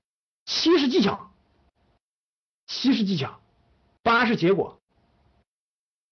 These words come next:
你看，一是心态，心态非常重要，二三四是战略，五六是策略，五六七是策略，五六七，五六是策略，七是技巧，七是技巧，就符合这幅图，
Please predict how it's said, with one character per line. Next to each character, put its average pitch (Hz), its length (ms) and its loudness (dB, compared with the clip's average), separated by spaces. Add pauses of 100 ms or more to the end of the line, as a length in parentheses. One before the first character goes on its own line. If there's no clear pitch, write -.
(200)
你 170 100 -8
看， 170 260 -2
一 339 160 2
是 262 100 0
心 302 160 2
态， - 220 -2 (840)
心 202 140 0
态 185 80 2
非 160 100 -2
常 147 60 -6
重 135 80 -8
要， 131 120 -14
二 269 240 0
三 277 200 0
四 277 160 -2
是 208 80 -2
战 240 160 2
略， 196 240 0
五 214 200 2
六 339 160 4
是 226 100 0
策 294 120 0
略， 269 180 0 (500)
五 202 160 2
六 339 140 4
七 - 220 0
是 233 100 -6
策 220 100 0
略， 170 140 0
五 170 240 -2
六 247 160 2
七， 208 480 -6 (340)
五 233 320 2
六 370 220 4
是 254 100 -2
策 277 220 -2
略， 180 140 2
七 - 300 -2
是 277 120 0
技 254 140 -4
巧， - 240 -6 (840)
七 - 280 -4
是 226 100 0
技 208 120 -8
巧， - 240 -12 (460)
就 196 100 -6
符 170 140 -4
合 170 80 2
这 190 100 2
幅 135 100 -4
图， 117 160 -12